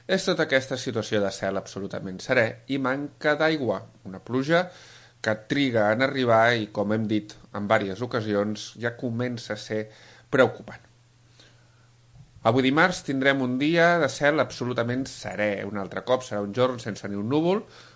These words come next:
bona visibilitat i ambient, això sí, més fred al centre del dia. Temperatura màxima entre catorze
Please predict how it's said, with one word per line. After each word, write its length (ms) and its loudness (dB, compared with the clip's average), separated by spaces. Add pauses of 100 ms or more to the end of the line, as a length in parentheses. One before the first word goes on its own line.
bona 360 6
visibilitat 800 2 (100)
i 160 2
ambient, 460 2 (680)
això 200 0
sí, 180 -4
més 460 -2
fred 320 0
al 120 -2
centre 280 -4
del 200 -2
dia. 260 -2 (460)
Temperatura 500 -2
màxima 540 -2
entre 400 -6
catorze 600 0